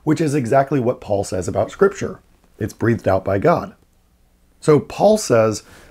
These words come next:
that Scripture is words that are breathed out by God. Peter tells us that prophecy is words that are breathed out by God. And Jude tells us that the Book of Enoch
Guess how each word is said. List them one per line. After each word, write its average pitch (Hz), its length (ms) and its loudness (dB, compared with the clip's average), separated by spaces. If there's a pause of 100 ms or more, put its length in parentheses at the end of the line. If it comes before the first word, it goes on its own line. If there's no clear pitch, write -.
that 120 180 2
Scripture 143 640 0
is 113 360 2
words 120 400 0
that 120 120 4
are 113 60 6
breathed 110 260 -2
out 98 140 4
by 92 120 0
God. 101 400 -4
Peter 185 380 2
tells 117 280 0
us 107 200 0
that 117 220 -2
prophecy 160 560 0
is 92 380 -4
words 101 340 0
that 110 120 0
are 101 60 -2
breathed 98 260 -4
out 92 160 -2
by 90 140 -6
God. 87 280 -4 (220)
And 110 180 -2
Jude 175 300 2
tells 113 320 4
us - 360 2 (800)
that 113 120 2
the 120 80 -2
Book 123 220 0
of 113 100 0
Enoch 104 420 0